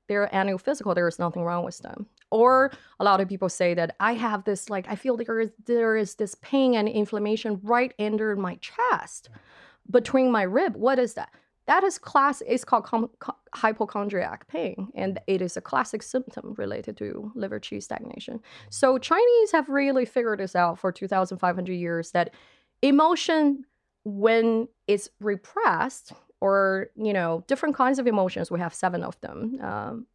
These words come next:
can get you sick. And it was interesting, when I was in college studying philosophy from undergrad,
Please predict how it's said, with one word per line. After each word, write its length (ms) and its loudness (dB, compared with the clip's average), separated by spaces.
can 140 -4
get 200 -4
you 100 -6
sick. 540 -12
And 280 4
it 80 0
was 180 0
interesting, 540 0
when 120 2
I 120 4
was 260 2
in 80 -2
college 400 2
studying 360 -2
philosophy 460 0
from 180 -6
undergrad, 680 -4